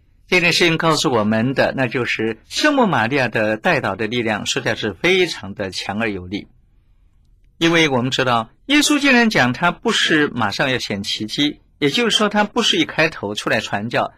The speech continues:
就把他的神性的光辉把他放射出来。但是因为耶稣是一个孝子，也因此呢，他的母亲的要求让他提早了显奇迹的时候。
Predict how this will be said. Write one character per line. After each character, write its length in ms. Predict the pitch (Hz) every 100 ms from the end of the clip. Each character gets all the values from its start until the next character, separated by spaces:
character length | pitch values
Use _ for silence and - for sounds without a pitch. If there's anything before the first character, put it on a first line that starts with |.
| _ _
就 160 | - 202
把 140 | 135
他 160 | 131 170
的 140 | 139
神 280 | - 127 131
性 200 | - 147
的 100 | 110
光 300 | - 156 160
辉 360 | - 147 139 - _
把 100 | -
他 180 | 101 127
放 220 | 117 147
射 180 | 107 - 92
出 120 | -
来。 220 | 90 - - _ - _ _
但 180 | 240 196
是 140 | 180
因 100 | 165
为 120 | 170
耶 160 | 180 202
稣 240 | - 202
是 160 | 180 170
一 120 | 135
个 160 | 135 127
孝 320 | - 170 131
子， 440 | - 107 95 - _ _
也 160 | 139 139
因 80 | 180
此 160 | -
呢， 200 | 120 113
他 160 | 113 175
的 100 | 170
母 140 | 123
亲 160 | 110 147
的 100 | 131
要 180 | 123 135
求 360 | 135 - 101 104
让 180 | - 139
他 140 | 123 123
提 260 | - 147
早 200 | 165 120
了 240 | 107 107 101
显 340 | - 120 104
奇 320 | 104 - 135
迹 160 | 143 185
的 140 | 131
时 120 | -
候。 280 | - 92 -